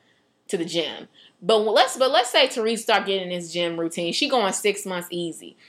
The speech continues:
So let's say now at this point, when someone asks her, "Do you wanna go to an event?" She doesn't, she doesn't even think to say, "Oh,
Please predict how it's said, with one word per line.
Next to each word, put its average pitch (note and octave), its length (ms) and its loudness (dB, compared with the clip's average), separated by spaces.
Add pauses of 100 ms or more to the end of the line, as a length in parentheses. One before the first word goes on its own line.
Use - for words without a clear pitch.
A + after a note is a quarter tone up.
(100)
So G3+ 180 2
let's B3+ 220 4
say G#3+ 220 4
now A#3 240 6
at G#3+ 100 0
this D4 160 -2
point, G3+ 280 -2
when F#3+ 100 -4
someone A#3 300 2
asks G3+ 320 2
her, G3 260 4
"Do - 340 -8
you A3+ 60 2
wanna G#3 140 2
go G3 80 2
to G3 160 0
an F3+ 80 -4
event?" F#3 400 -2
She C#4 120 -2
doesn't, B3 320 0
she C#4+ 140 -2
doesn't C4 220 0
even A#3 180 -2
think A#3+ 240 0
to G#3+ 80 -10
say, G3+ 340 4
"Oh, A3+ 440 4